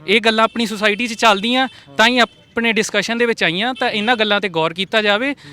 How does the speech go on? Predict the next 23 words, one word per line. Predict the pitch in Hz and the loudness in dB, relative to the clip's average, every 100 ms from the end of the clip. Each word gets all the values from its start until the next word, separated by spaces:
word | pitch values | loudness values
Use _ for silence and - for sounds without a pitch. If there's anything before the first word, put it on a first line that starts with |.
| 131 - | -18 0
ਤਾਂ | 208 214 | 2 2
ਕਿ | 208 233 | 2 -4
ਜਿਹੜੇ | 202 214 233 247 | 0 2 4 4
ਆਹ | 214 214 202 | 4 4 2
ਫਾਲਤੂ | - 196 190 214 | 2 2 4 0
ਦੀ | 214 | 0
ਆਪਾਂ | 208 220 | 0 0
ਸਿਟੀ | - 202 226 | -2 -2 0
ਦੇ | 233 | 0
ਵਿੱਚ | 226 | -2
ਦੇਖਦੇ | 190 190 202 | -2 -4 -2
ਹਾਂ | 226 | -4
ਵੀ | 202 202 | -4 -4
ਉਸ | 202 208 | -2 -2
ਚੀਜ਼ | 220 214 | -2 -4
ਦੇ | 247 | -4
ਪੋਸਟਰ | 226 196 - | -4 -4 -2
ਲਾਤੇ, | 202 196 196 | 2 2 2
ਉਸ | 196 185 | -2 -2
ਚੀਜ਼ | 208 | -4
'ਤੇ | 202 226 | -2 -4
ਪੋਸਟਰ | 208 185 214 | -2 -6 -4
ਲਾਤੇ, | 208 175 226 | 0 0 0